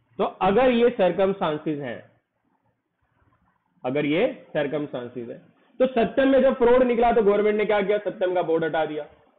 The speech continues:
Board हटा के गवर्नमेंट ने अपना board बैठा दिया। उस नए appointed board ने क्या कहा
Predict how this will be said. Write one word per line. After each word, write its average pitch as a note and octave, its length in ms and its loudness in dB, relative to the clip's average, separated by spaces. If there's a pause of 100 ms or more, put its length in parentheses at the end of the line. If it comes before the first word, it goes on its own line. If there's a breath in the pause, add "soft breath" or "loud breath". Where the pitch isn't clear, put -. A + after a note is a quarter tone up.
Board A3 260 4
हटा A#3 240 2
के A#3 100 4
गवर्नमेंट G#3+ 340 2
ने G#3+ 60 0
अपना F#3+ 240 -2
board F#3+ 220 0
बैठा F#3 260 0
दिया। F3 200 0
उस G3+ 380 -2
नए G#3+ 300 2
appointed A3+ 480 2
board G#3 240 4
ने G#3 140 -2
क्या G3+ 200 0
कहा F3 280 0